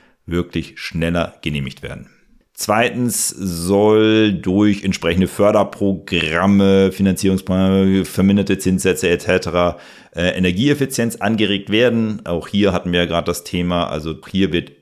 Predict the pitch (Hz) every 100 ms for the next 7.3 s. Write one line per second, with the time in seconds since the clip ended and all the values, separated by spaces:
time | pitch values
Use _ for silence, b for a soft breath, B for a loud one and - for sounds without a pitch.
0 | _ _ - 87 82 104 92 87 85 80
1 | 95 107 98 95 92 - - 80 80 71
2 | 76 80 - B B - 87 82 73 78
3 | 78 - 76 - 76 76 78 73 71 -
4 | - 101 113 107 - _ _ _ - _
5 | _ _ _ - 104 98 107 131 131 123
6 | 123 120 - 92 92 87 85 92 147 143
7 | 127 113 117